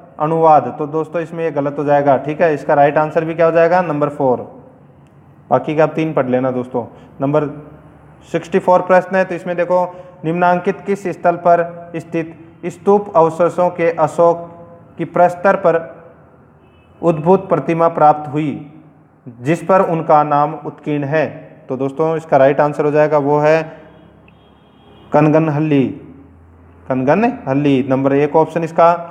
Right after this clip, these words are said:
सही उत्तर हो जाएगा। Next, number पैंसठ number प्रश्न है, इसमें देखो, निम्नलिखित किस मौर्यकालीन अभिलेख में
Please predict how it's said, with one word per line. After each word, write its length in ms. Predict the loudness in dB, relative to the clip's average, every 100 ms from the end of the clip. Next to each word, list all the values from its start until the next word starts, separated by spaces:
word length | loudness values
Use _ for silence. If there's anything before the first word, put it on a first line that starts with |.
| -18
सही 220 | -8 -4 -2
उत्तर 220 | -2 -2
हो 80 | 0
जाएगा। 320 | 0 2 0
Next, 340 | 0 -2 -4
number 160 | -6 -6
पैंसठ 340 | -4 -4 -4 -4
number 160 | -4
प्रश्न 320 | 0 0 2 0
है, 380 | -2 -4 -16 -20 -18 -12
इसमें 240 | -6 0
देखो, 280 | 2 4 2 0 -14 -12 -4
निम्नलिखित 560 | -2 0 0 -2 -4
किस 220 | -2 -2 2
मौर्यकालीन 600 | 2 2 4 2 2 -2
अभिलेख 500 | -4 -2 2 0 0
में 460 | -2 -2 -4 -14